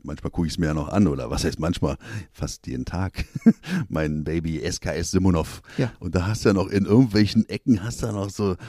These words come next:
Speaker 1: so Ölreste, die halt so verklumpt sind, wa? Die musstest du dann mit dem Schaber rausschieben. Da wusst-, wo-, ich wusste manchmal gar nicht, ist das jetzt Holz oder ist das noch
Speaker 2: <laughs> Ja,
Speaker 1: Öl?
Speaker 2: ja, das ist das typische dieses, ja, ja, dieses,
Speaker 1: Also wirklich
Speaker 2: ja, ja.
Speaker 1: faszinierend. Und
Speaker 2: Ja, ja.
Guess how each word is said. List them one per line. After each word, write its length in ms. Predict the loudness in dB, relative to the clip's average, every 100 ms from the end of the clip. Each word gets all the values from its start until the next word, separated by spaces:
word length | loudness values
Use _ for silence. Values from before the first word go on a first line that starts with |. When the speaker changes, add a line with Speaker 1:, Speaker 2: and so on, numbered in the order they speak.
| -10
Speaker 1:
so 200 | 0 0 6
Ölreste, 720 | 10 10 10 6 0 4 2
die 160 | 4 2
halt 220 | 2 2
so 100 | -2
verklumpt 600 | 0 0 8 8 8 2
sind, 260 | -2 -2 0
wa? 160 | 2
Die 80 | 2
musstest 320 | 0 -2 0
du 20 |
dann 80 | 2
mit 80 | 2
dem 60 | 0
Schaber 520 | 0 2 6 6 6
rausschieben. 520 | 6 6 6 4 4
Da 120 | 4
wusst-, 220 | 0 -2 -8 -8 -4
wo-, 120 | 2
ich 160 | 4
wusste 340 | 4 6 6 6 2 4
manchmal 340 | 6 6 4
gar 220 | 4 8
nicht, 180 | 6 6
ist 140 | 0
das 80 | 2
jetzt 260 | 2 0 4
Holz 320 | 6 6 8
oder 160 | 6 8
ist 200 | 4 0
das 80 | 4
noch 160 | 6
Speaker 2:
<laughs> 40 | 10
Ja, 180 | 10 10
Speaker 1:
Öl? 60 |
Speaker 2:
ja, 200 | 8 8
das 120 | 6
ist 40 | 4
das 180 | 2 6
typische 300 | 6 8 6
dieses, 300 | 6 6 8
ja, 80 |
ja, 60 | 8 10
dieses, 20 |
Speaker 1:
Also 320 | 10 12 12 10
wirklich 180 | 10 8
Speaker 2:
ja, 60 |
ja. 60 | 8
Speaker 1:
faszinierend. 840 | 6 6 4 4 8 10 12 12 10
Und 120 | 6
Speaker 2:
Ja, 60 |
ja. 40 | 6